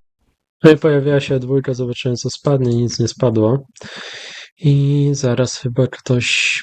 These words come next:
powinien się tu przelogować, więc zaraz wracam. Ktoś się zalogował. Próbujemy go walić, nie wiem nawet, jakim eku, nie zdążyłem sprawdzić.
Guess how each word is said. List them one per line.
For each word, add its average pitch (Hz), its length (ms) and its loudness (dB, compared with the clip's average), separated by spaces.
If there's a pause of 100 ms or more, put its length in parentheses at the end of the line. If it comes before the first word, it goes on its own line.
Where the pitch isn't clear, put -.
powinien 120 520 2
się 120 320 -4
tu 120 140 -2
przelogować, 120 880 0
więc 107 500 -4 (840)
zaraz 110 420 0
wracam. 110 520 -2 (320)
Ktoś - 240 0
się - 160 0
zalogował. 117 680 0 (1300)
Próbujemy 110 500 2
go 107 160 -4
walić, 107 380 -2
nie 110 80 2
wiem 107 140 2
nawet, 107 260 0
jakim 110 300 -2
eku, 110 280 0
nie 107 120 2
zdążyłem 107 420 -2
sprawdzić. 107 640 -2